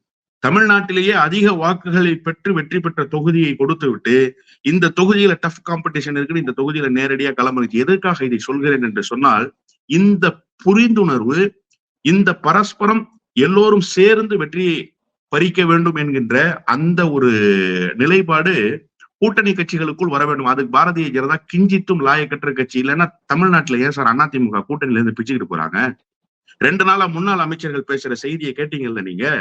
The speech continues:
பாரதிய ஜனதா கட்சிக்கு எங்களுக்கு எந்த பிரச்சனையும் இல்லைங்க, அண்ணாமலையோட தாங்க பிரச்சனை. தமிழிசை இருந்த போதெல்லாம் நாங்க நல்லா தாங்க இருந்தோம், பொன் ராதாகிருஷ்ணன் இருந்த போதெல்லாம் நல்லா தான் இருந்தோம், எங்களை அறுத்து விட்டுட்டாருன்னு அழுவுறாங்க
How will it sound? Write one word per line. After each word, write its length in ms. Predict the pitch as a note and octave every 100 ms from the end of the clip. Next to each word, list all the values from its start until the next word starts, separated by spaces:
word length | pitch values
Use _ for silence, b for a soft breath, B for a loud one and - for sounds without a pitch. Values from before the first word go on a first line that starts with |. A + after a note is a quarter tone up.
| D2+ _ _ _ _
பாரதிய 300 | F#2+ B2+ F3 F3
ஜனதா 260 | F3+ F#3
கட்சிக்கு 340 | F#3 F3+ F3 F3+
எங்களுக்கு 360 | E3+ E3+ E3 D#3
எந்த 120 | D#3
பிரச்சனையும் 380 | D#3 D3+ E3 D3+
இல்லைங்க, 200 | C#3+ C3
அண்ணாமலையோட 520 | A#2 C#3+ D3+ C#3+ C#3
தாங்க 220 | C3+ C#3+ C3
பிரச்சனை. 320 | A#2+ A#2+ A#2+
தமிழிசை 380 | A2+ C3+ D3 C#3
இருந்த 200 | C3 B2+
போதெல்லாம் 340 | B2 B2+ C#3 B2
நாங்க 140 | A2+
நல்லா 180 | G#2 A2+
தாங்க 220 | A#2 A#2+ A2
இருந்தோம், 300 | G2+ F#2+ F2+
பொன் 180 | C3+
ராதாகிருஷ்ணன் 440 | C#3 C3 A2+ - A2+
இருந்த 160 | A2 G#2+
போதெல்லாம் 260 | A#2+ A#2
நல்லா 140 | A2+ A2+
தான் 160 | A#2+
இருந்தோம், 240 | G#2 G#2 - B B B
எங்களை 280 | B2+ D3+ D#3
அறுத்து 320 | C3+ E3 - A#3
விட்டுட்டாருன்னு 580 | G#3 G3 F3+ F3+ F#3+ D#3
அழுவுறாங்க 500 | E3+ G#3 F#3+ D#3